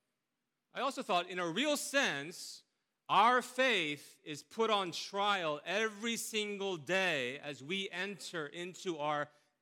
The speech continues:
classrooms and into our workplaces. And so as I was reflecting upon this passage, I, I thought it could serve as a helpful case study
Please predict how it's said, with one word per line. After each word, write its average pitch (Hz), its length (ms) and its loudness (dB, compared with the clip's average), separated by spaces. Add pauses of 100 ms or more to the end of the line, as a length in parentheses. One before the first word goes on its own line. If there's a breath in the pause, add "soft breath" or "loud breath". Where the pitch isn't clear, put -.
(140)
classrooms 170 800 0
and 143 120 -6
into 165 500 -4
our 147 280 -2 (480 soft breath)
workplaces. 147 1120 -4 (640)
And - 80 -18
so 175 120 -2
as 165 160 0
I 202 160 6
was 262 200 4
reflecting 226 500 2
upon 190 360 -2
this 160 160 -2
passage, 180 640 -4
I, 165 220 -6
I - 20 -4
thought 202 420 0 (560)
it 160 120 -8
could 165 140 -4
serve 196 360 0
as 160 240 -6
a 151 240 0
helpful 190 480 -4 (160)
case 208 340 -2
study 131 520 -4